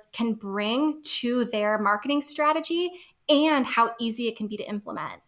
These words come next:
And they do it by, uh, creating a tool and a product, obviously, that supports that. But part of my marketing strategy is also what kind of content, um, can I build that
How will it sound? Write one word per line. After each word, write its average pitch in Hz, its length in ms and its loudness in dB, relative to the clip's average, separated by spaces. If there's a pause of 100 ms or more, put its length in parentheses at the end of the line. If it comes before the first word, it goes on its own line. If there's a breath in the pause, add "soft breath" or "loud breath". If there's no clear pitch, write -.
(340 loud breath)
And 262 160 6
they 254 120 4
do 302 280 0
it 294 200 2
by, 208 480 4 (320 soft breath)
uh, 208 340 4 (240)
creating 269 340 2
a 214 40 0
tool 233 580 -2
and 226 80 -6
a 214 60 -6
product, 262 520 4
obviously, 220 680 -2 (280 soft breath)
that 214 320 2
supports - 540 0
that. 208 320 2 (300 soft breath)
But 294 140 4
part 370 200 2
of 403 100 -2
my 247 140 4
marketing 285 420 2
strategy 208 520 -6
is 165 280 -4
also 240 460 2 (400 loud breath)
what 294 240 2
kind 392 180 2
of - 120 -6
content, 247 840 0 (140)
um, 220 520 2 (320)
can 262 160 2
I 240 160 2
build 233 680 2
that 226 300 4